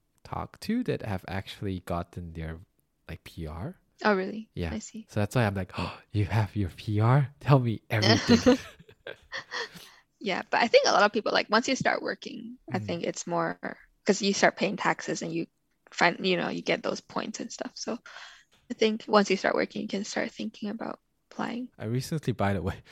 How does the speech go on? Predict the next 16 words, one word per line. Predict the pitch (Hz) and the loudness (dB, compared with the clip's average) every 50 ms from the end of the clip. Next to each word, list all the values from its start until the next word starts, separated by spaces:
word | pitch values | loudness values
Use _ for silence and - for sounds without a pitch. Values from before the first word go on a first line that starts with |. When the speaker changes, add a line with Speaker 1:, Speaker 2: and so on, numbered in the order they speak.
| - | -16
Speaker 1:
<laughs> | - 160 120 - | -14 -14 -6 -6
recently | 117 113 - 135 120 113 101 | -6 -6 -4 -4 -2 -2 -2
lost | 87 90 92 90 87 87 - - | 0 0 0 0 0 -2 -6 -8
my | 95 85 | -6 -4
resident | 82 85 87 90 - - 90 92 98 101 | -2 -2 -4 -4 -6 -10 -10 -10 -10 -10
card. | - - 104 101 107 113 - | -8 -6 -4 -2 -2 -2 -4
<laughs> | - - - - - - - _ _ - _ _ _ _ _ _ _ - | -6 -20 -20 -20 -20 -20 -20 _ _ -20 _ _ _ _ _ _ _ -8
Speaker 2:
<gasps> | - 269 262 247 233 220 214 214 - - _ _ _ _ _ _ _ _ - | -6 -4 -4 -4 -6 -8 -12 -14 -18 -20 _ _ _ _ _ _ _ _ -4
Oh, | 220 220 | -4 -2
no. | 214 208 214 208 208 202 214 202 202 - | 0 2 2 2 2 2 0 -2 2 2
Speaker 1:
<laughs> | 214 - - - - - - _ _ _ _ _ _ - 370 381 370 349 320 302 285 254 226 180 - | 2 2 2 -6 -6 -6 -6 _ _ _ _ _ _ -2 -2 0 0 -2 -2 -4 -4 -6 -8 -10 -8
It's | - 127 127 - - | -6 -6 -6 -2 0
a, | 143 135 131 - - | 0 0 0 0 -2
it's | 143 139 - | -4 -2 -2
a | 180 170 | -4 -4
struggle. | - - - - 139 139 123 147 175 | -4 -6 0 2 2 4 8 8 8